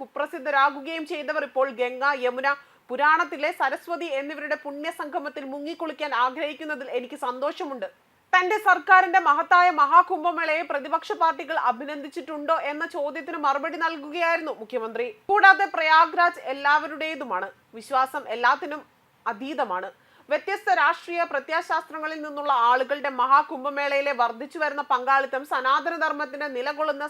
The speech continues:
സ്വാധീനം തെളിയിക്കുന്നതാണ് എന്നും അദ്ദേഹം പറഞ്ഞു. ഞായറാഴ്ച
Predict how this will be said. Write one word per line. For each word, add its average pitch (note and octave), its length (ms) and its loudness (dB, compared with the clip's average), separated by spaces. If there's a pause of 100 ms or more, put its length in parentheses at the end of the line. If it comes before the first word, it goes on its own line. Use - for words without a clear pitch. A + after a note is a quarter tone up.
സ്വാധീനം C#4 560 -2
തെളിയിക്കുന്നതാണ് C#4+ 800 -2
എന്നും C4+ 240 -6
അദ്ദേഹം B3+ 300 0
പറഞ്ഞു. G#3+ 260 -4 (640)
ഞായറാഴ്ച F#4+ 540 6